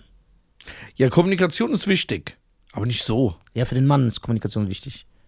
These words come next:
Speaker 1: Warum?
Speaker 2: Ja, die Frau soll ja nichts sagen. <laughs>
Speaker 1: Wa-, warum machst du das?
Speaker 2: Warum? Weil es lustig ist, weil es geil ist.
Speaker 1: I-, guck mal, in deinem ganze, in deinem ganzen Leben
Speaker 2: Ja, hab ich nur Probleme, deswegen.
Speaker 1: sind nur Probleme.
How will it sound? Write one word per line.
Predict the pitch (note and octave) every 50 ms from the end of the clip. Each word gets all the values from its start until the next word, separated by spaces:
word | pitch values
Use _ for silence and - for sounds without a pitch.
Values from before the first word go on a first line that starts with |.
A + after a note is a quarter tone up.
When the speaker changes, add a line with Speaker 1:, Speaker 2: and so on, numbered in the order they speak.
| _ _ -
Speaker 1:
Warum? | G#2 G2 F#2 F#2 E2+ F2 _ _ _ _ _ _ _ -
Speaker 2:
Ja, | A2 G2
die | F#2 F2+ F#2 F#2+
Frau | - - G2+ G#2+
soll | G#2+ A#2+
ja | A#2+ A#2+
nichts | A#2 G#2+
sagen. | A#2 C#3 C#3 B2+ G#2+ G2+ - _ - _ _ _ _ _ _ _ _ _ _ _ _ _ _ _ _ _ _
<laughs> | - - - - E4 F#4+ F#4+ G4 G4+ G4+ - - - - - - _ - A#3 - - - - - - _ _ _ _ _ _ _ _ _ _ _ _ - - - _ _ _ - - - - _ _ - - - D#4 - -
Speaker 1:
Wa-, | - A#2+ A2 A#2+ C#3+ -
warum | D#3 D3 D#3 F3 G3 G#3
machst | - - - - - -
du | A#2+
das? | A2+ G2+ G2+ F#2 - - - - - - -
Speaker 2:
Warum? | - F#3 G#3+ B3+
Weil | A3 E3
es | D#3 E3+
lustig | G3 A3 G4 - - -
ist, | - - -
weil | C3+ C#3
es | C#3 -
geil | - B3 G4+ - C3
ist. | B2 - - - -
Speaker 1:
I-, | F3 - _ _ - - - - - - - _ -
guck | G#3+ F#3+
mal, | E3 B2 G#2+ - - -
in | - D3+
deinem | D3 G#3 B3 B3 G#3+
ganze, | F#3 B3 C4+ C4 - - B3 A3 G#3 F#3+ F3 - - - -
in | - D3+ D#3
deinem | E3+ E3+ E3
ganzen | G3 G#3+ G3+ - - D#3+
Leben | C#3+ C#3 B2+ G2 F#2+ F2 F2+ -
Speaker 2:
Ja, | - E3 C#3+ C3+ C#3 - - - -
hab | - E3 E3+
ich | - -
nur | G#3+ A#3
Probleme, | G3 - - G3+ G#3+ A3 - - - -
deswegen. | - A#3+ - - C#3 C3
Speaker 1:
sind | F3 G#3
nur | G#3+ A#3 A#3+ G3
Probleme. | - - E3 D#3+ D3 D3 C#3 A#2 G2+ F#2